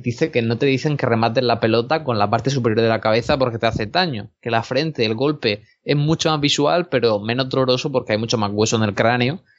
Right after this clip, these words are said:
así que, eh, tiene sentido, pero aún así hay que estar muy loco para recibirlo. Y en general me pareció un combate muy dramático. Sin lugar a dudas es ese gran combate que teletransporta a Nigel McGuinness a la escena de, del main event, a ser un luchador muy, muy importante,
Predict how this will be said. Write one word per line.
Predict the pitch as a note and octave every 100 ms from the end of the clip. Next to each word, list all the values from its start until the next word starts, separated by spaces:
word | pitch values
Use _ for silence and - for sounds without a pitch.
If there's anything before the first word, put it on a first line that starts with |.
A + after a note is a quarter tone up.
| _
así | G#2+ G#2 G2+
que, | A2 G#2+ G2 G#2
eh, |
tiene | G#2+ A2
sentido, | G#2 G2 A#2 A#2 C#3+
pero | C3 G#2+
aún |
así | G2+ - A2+
hay |
que | A2
estar | G#2 A2
muy | A2 G#2+
loco | G2+ A#2+ C#3+
para | C#3 B2+
recibirlo. | A#2 B2 A#2 B2 B2+ D#3+ - _ _ _ _
Y | - B2
en |
general | B2 B2+ C#3+
me | F#3
pareció | F3 C#3+ E3+
un |
combate | E3 C#3 C#3+ C3 C3
muy | C3 E3
dramático. | F#3+ C#3 A#2 A#2 A#2 C3 F3 F3+ _ _ -
Sin | - A#2+
lugar | A#2 C#3
a | D#3
dudas | E3 E3 -
es | C#3+
ese | C#3 C3
gran | A#2 B2+ D#3 F#3+ F3+
combate | D3+ C3 B2+ C#3+ F3 F#3+ D#3+
que | A#2 A2+ A2+ A#2 - - _ _ - -
teletransporta | C3 B2+ A#2 - D#3+ C3+
a |
Nigel | B2+ C#3+ D#3 D3+
McGuinness | C3 C3+ D3 E3+ G3 -
a | A#2
la | A#2
escena | A#2 B2+ B2+
de, | C3 A#2+
del | A#2 A2+
main | A#2 B2+
event, | G#2+ A#2 C#3+
a | C3
ser | A#2 A#2
un | A#2+ A#2+
luchador | B2 B2 A#2+ A#2+
muy, | B2 D#3
muy | E3+ D#3+
importante, | C3 G#2+ G#2 A2 A2+ A2+ E3